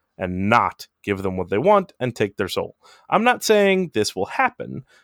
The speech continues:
but if you aren't clear in your intent, don't be surprised if you get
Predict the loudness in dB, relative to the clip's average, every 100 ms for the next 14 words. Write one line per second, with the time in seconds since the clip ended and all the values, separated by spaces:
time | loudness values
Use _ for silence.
0 | _ -2 -2 -2 -6 -6 -2 0 -2 -8
1 | -2 0 2 0 0 -2 -2 0 0 0
2 | -8 _ _ _ -8 4 4 4 0 -2
3 | -2 2 4 4 2 -6 -6 -6 0 2
4 | 2